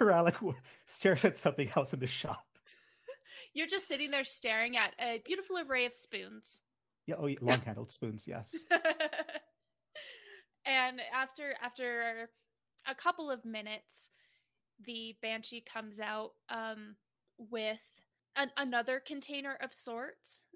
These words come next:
Speaker 2: that is encasing just the paintbrush. It's not li-, it's like, it's almost like a force field just around the paintbrush itself with a, uh,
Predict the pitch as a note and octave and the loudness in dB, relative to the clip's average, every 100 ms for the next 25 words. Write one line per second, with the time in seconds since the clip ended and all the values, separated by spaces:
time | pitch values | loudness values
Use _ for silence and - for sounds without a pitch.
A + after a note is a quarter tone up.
0 | A3+ A3+ A3+ - A#3 A#3 - A#3 - A#3 | -8 -4 -4 -4 -4 -4 -8 -10 -8 -8
1 | A3+ A#3+ A3+ G#3 A#3 A3 - - - G#3+ | -6 -6 -8 -4 -2 -2 -6 -8 -6 -4
2 | B3 C4 B3+ A3 G#3 - A#3+ A3+ - G3 | -4 -4 -8 -10 -10 -10 -10 -10 -8 -8
3 | - _ _ _ _ _ - B3+ D#4+ F4 | -8 _ _ _ _ _ -8 -4 -2 -2
4 | F#4 E4 B3+ B3 - B3+ B3+ A#3 - _ | -4 -4 -4 -4 -2 -4 -4 -8 -12 _
5 | _ _ - A#3+ A#3 A3 A3+ A3+ G3+ - | _ _ -10 -8 -2 0 0 -2 -8 -14
6 | - A3 - A3+ A3 - - A#3+ A3 C4+ | -10 -8 -4 -4 -4 -6 -6 -4 -4 -8
7 | - _ - A#3+ A3+ A3 - - A#3 A3+ | -14 _ -8 -2 -2 -2 -10 -6 -4 -4
8 | A3 A3 A3+ A3 G#3+ | -4 -6 -6 -4 -6